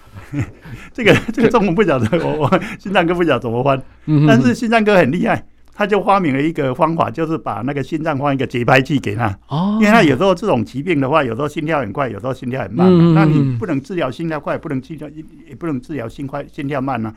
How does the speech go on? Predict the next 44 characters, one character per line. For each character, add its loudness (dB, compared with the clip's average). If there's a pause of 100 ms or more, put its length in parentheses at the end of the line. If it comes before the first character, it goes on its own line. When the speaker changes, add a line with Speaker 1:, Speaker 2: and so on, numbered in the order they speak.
(120)
Speaker 2:
嗯。 4
Speaker 1:
你 0
要 -2
不 -8
让 -6
它 -4
稳 -10
定 -6
下 -10
来。 -10
Speaker 2:
平 4
衡， 2
对 0
不 -4
对？ 2
Speaker 1:
哎， 0
平 -4
衡。 -6
所 -4
以 -4
他 -6
给 -8
他 -4
装 -4
一 -2
个 -6
节 -12
拍 -10
器， -14
他 -8
就 -8
会 -8
平 -14
衡。 -8
Speaker 2:
哦， -4
Speaker 1:
那 -2
我 0
Speaker 2:
是。 -8
Speaker 1:
这 -8
种 -4
思 -12
觉 -10
失 -16
调， -10